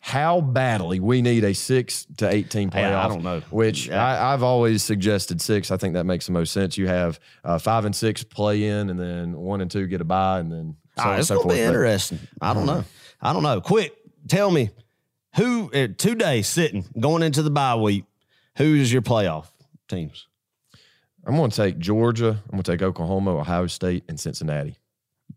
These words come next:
Speaker 2: Bam.
Speaker 1: All red teams, by the way. They're all, we're all red. So
Speaker 2: Bam.
Speaker 1: I, that's really how I think it's gonna play out.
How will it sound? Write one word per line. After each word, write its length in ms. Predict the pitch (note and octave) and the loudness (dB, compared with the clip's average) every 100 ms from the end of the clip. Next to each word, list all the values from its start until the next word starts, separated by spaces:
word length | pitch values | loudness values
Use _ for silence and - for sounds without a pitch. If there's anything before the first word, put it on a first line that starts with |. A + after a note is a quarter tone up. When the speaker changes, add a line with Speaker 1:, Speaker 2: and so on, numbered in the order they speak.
| - | -8
Speaker 2:
Bam. 320 | F#2 D#2 C#2 - | -6 -6 -10 -4
Speaker 1:
All 320 | A#2 C#3 C#3+ | 0 2 2
red 360 | C3+ C3+ C#3 B2 | 2 2 2 0
teams, 360 | A2+ G#2 F#2+ E2+ | -2 -2 -2 0
by 160 | F#2 | 0
the 100 | F2+ | 0
way. 120 | F2+ | 0
They're 160 | F#2+ C3 | 2 2
all, 100 | D3+ | 2
we're 140 | D3 | 2
all 180 | E3 E3+ | 2 2
red. 420 | D3+ D3 A2+ F#2+ | 4 4 2 0
So 140 | E2 A#2 | -2 -2
Speaker 2:
Bam. 240 | G2+ D#2+ - - - | 0 -2 -4 -14 -6
Speaker 1:
I, 220 | A2+ C3 | -2 0
that's 180 | E3+ - | 0 0
really 240 | E3+ E3 | 2 4
how 160 | B2+ A#2+ | 4 2
I 60 | |
think 160 | G#2+ A#2+ | 0 -2
it's 100 | F#2+ | -2
gonna 140 | A2 G2 | -4 -2
play 220 | G#2 G2 | 0 0
out. 220 | G2 - | 0 -4